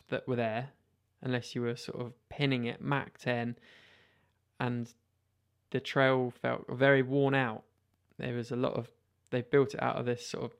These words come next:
slaty kind of compact rubble, and it had all kind of, all the mud had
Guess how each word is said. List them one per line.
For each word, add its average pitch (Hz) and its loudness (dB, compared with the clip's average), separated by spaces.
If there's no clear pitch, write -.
slaty 123 -2
kind 120 -4
of 113 -8
compact - -8
rubble, 139 6
and 120 -2
it 123 -2
had 117 -4
all 131 2
kind 120 -2
of, 113 -8
all 131 4
the 127 2
mud 123 2
had 120 -4